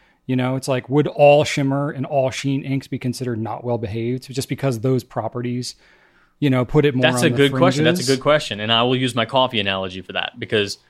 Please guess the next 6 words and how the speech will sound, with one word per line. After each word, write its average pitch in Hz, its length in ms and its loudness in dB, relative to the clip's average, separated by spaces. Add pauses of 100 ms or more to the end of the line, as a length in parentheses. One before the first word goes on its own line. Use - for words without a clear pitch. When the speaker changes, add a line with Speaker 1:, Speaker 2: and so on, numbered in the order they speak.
Speaker 1:
Hmm. 151 320 -4
Speaker 2:
um, 104 440 0
you 117 180 -6
can't 170 400 -2
really 131 260 -2
compare 107 680 -2